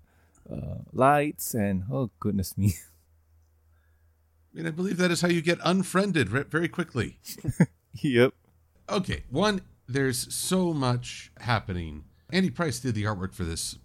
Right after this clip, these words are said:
Speaker 2: and I always love Price for the Easter eggs he throws in. Especially, I'd like to point out in the, in the, when they first enter the ballroom and everyone's still trying to get things set up. One,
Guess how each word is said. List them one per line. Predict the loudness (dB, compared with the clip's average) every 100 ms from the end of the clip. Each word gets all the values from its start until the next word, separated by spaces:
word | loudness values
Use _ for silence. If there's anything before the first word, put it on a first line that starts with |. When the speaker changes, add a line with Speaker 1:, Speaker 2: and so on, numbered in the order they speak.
| _
Speaker 2:
and | -6 -4 -2 -2 -4 -6 -12 _ _ 0
I | 2
always | 2 0 0
love | 2 2 0 -6 -6
Price | 0 0 -2
for | -2 0 0 0
the | -4 -4
Easter | -4 -6 -8
eggs | -8
he | -10
throws | -10 -10 -10
in. | -16 -20 -20 -20 _ -20 -20 _ _ _ _ _ _ _ -6
Especially, | -2 0 0 2 2 2
I'd |
like | 0 -4
to | -4
point | -4 -2
out | 0
in | 2
the, | 0 -2
in | 0 2
the, | 2 2 0 -2 -8 _ -8
when | -2 2
they | 2
first | 2 0 2
enter | 0 0
the | 0
ballroom | 0 2 2 2
and | 0
everyone's | -2 -2 -4
still | -4 -6
trying | -2 -4
to | -2
get | -4
things | -6 -8
set | -4 -4
up. | -4 -8 -16 _ _ _ _ _ _ _ _ _ _ 0
One, | 4 6 4